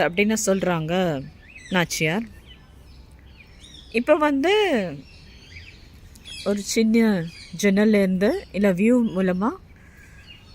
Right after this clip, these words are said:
நந்தகோபாலன் தூங்குவதும், அவருக்கு அடுத்து யசோதா அம்மா தூங்குவதும், அவருக்கு அடுத்தது கண்ணன் தூங்குவதும், அப்புறம் அந்த கார்னர்ல பலராமர் தூங்குவதும் பார்த்திருக்கிறார்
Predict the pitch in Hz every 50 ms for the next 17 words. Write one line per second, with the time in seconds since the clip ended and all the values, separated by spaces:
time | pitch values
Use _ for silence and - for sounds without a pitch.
0 | - 190 208 214 202 214 196 208 202 - - 190 190 190 202 190 175 180 175 165
1 | 139 - - - - - - - - 208 202 190 196 185 190 180 185 208 220 240
2 | 220 - - - - - - - - - - 165 180 185 175 - - 185 170 180
3 | 180 - - 190 185 170 165 - - 185 190 190 202 190 180 170 170 160 156 -
4 | 170 175 185 175 170 175 165 175 180 214 226 - - - - - - - - -
5 | - - - - 214 262 302 302 - 392 370 - - - 180 180 180 - 220 208
6 | 220 233 226 214 185 - 185 180 185 175 175 180 170 160 190 214 220 180 - -
7 | - 170 175 - - - - - - - - - - - - - - - - 220
8 | - 302 311 277 254 190 - - 196 202 208 202 214 202 185 185 208 202 214 247
9 | 320 - - - - - 180 185 196 208 208 208 202 190 180 170 170 - - 180
10 | 180 185 175 170 156 151 185 233 240 - 180 170 170 - - 165 165 - 156 143
11 | 143 175 269